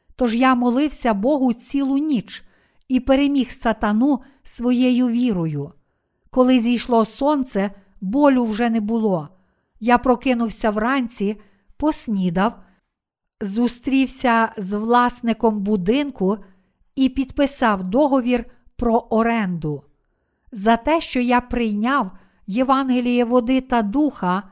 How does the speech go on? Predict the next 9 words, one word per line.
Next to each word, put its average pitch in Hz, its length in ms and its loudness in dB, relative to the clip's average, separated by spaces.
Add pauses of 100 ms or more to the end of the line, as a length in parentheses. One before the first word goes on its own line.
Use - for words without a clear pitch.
(340)
від 214 260 -2
мене 247 320 2
відцуралися 240 1080 -2 (360)
навіть 247 400 0
мої 240 300 0
власні 240 520 0
батьки 214 540 -2
і 247 220 -4
брати. 214 600 -4